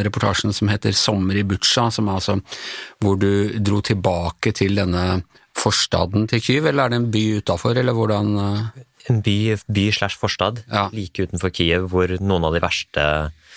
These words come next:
Speaker 2: ehm, forbrytelsene, og, og sannsynligvis krigsforbrytelsene som russiske soldater sto bak,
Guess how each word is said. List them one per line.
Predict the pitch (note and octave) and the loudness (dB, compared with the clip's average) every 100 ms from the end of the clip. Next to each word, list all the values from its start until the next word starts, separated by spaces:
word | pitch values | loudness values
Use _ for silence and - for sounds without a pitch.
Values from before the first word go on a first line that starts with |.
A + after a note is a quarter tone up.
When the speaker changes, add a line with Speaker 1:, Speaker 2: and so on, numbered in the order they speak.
| - - _ | -20 -20 _
Speaker 2:
ehm, | E2 D2+ D2 D2 C#2+ C#2 C#2 D2 - | -2 0 0 -2 -2 -2 -4 -6 -8
forbrytelsene, | - D#2+ D2+ - - - F#2+ | -2 0 -2 -4 -8 -2 0
og, | F#2 F2 E2 | 2 2 0
og | D#2 | 0
sannsynligvis | E2 D#2 D2 - | 0 0 -2 -4
krigsforbrytelsene | D#2 - D#2 D2 - - E2+ D#2+ | -4 -2 0 0 -4 -2 0 2
som | - | 0
russiske | D#2+ - D2 - | 0 0 -4 -4
soldater | D2 D2+ C#2+ - D2+ - _ | 0 0 0 0 0 0 _
sto | - - E2+ | -8 -2 0
bak, | E2+ A#2+ | 0 -2